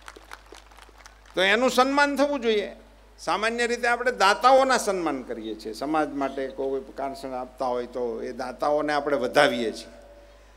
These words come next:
એવી રીતે કોઈ વિશિષ્ટ કંઈ સિદ્ધિઓ પ્રાપ્ત કરતા હોય છે તો એને પણ સામાજિક રીતે આપણે વધાવતા હોઈએ છીએ. પણ હવે મને એવું લાગે છે કે જો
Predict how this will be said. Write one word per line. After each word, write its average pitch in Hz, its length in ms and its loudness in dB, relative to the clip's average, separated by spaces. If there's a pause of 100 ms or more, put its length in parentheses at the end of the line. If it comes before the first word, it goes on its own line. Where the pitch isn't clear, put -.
(600)
એવી 196 220 4
રીતે 240 200 0
કોઈ 254 220 4
વિશિષ્ટ 233 480 0
કંઈ 240 440 2
સિદ્ધિઓ 196 500 2
પ્રાપ્ત 202 380 0
કરતા 190 320 -2
હોય 190 160 0
છે 196 160 -2
તો 214 140 0
એને 196 240 0
પણ 226 360 -4
સામાજિક 175 560 -4
રીતે 170 220 -4
આપણે 160 260 -4
વધાવતા 117 460 -6
હોઈએ 104 180 -16
છીએ. - 200 -20 (460)
પણ 160 140 0
હવે 160 220 4
મને 226 240 2
એવું 233 200 4
લાગે 196 320 2
છે 180 280 -4
કે 185 300 -4
જો 180 460 2